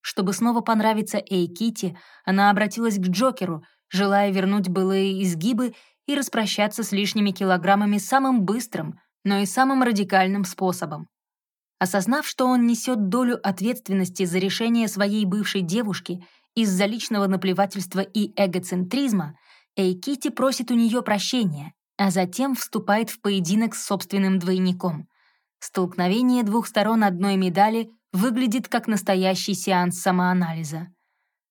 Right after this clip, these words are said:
Разрешив былые внутренние конфликты, Эйкити одерживает верх и отправляет свою тень в небытие,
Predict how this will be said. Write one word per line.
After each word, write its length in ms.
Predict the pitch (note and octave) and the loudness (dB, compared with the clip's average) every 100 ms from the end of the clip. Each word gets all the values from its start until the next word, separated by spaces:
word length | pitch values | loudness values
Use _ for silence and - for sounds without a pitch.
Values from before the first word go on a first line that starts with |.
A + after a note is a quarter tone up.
| _ - | _ -4
Разрешив 600 | G#3 G3+ G#3 A#3 D#4+ C#4 | 0 2 0 0 0 0
былые 400 | B3 C#4 C#4+ C4+ | 0 0 0 2
внутренние 560 | A#3 B3+ C4 A#3 A3+ - | 2 2 2 2 2 2
конфликты, 800 | G#3 F#3 F3+ F3+ F3+ B3 A#3+ _ _ - | 0 0 0 -2 -2 -6 -8 _ _ -4
Эйкити 760 | G3 E3+ E3+ C#4 C#4+ C#4 C#4+ - | -2 -2 -4 -6 -4 -4 -6 -2
одерживает 760 | G3+ E3+ B3 B3 G#3 F#3 F3+ F3+ | -2 2 0 0 0 0 -2 -2
верх 380 | G#3+ C4 - - _ _ _ | -2 -2 -8 -20 _ _ _
и 80 | F#3 | -2
отправляет 560 | F3+ - F#3 A#3+ C#4+ - | 0 2 2 2 -2 -2
свою 320 | G3+ F#3+ F#3+ | 0 0 0
тень 280 | F#3 A#3 G3+ | 0 2 2
в 100 | F3+ | 2
небытие, 680 | G3+ F#3 F#3+ G#3 F#3+ D#3+ | 0 0 -2 -2 0 -2